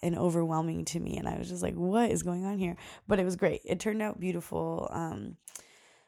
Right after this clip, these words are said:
all six grandkids were all together, and, or cousins, grandkids, cousins, whatever. Um,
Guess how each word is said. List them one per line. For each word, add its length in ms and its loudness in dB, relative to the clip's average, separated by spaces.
all 160 0
six 380 -2
grandkids 540 2
were 120 2
all 120 2
together, 720 0
and, 280 -2
or 140 -2
cousins, 840 0
grandkids, 380 -4
cousins, 320 -2
whatever. 480 2
Um, 400 0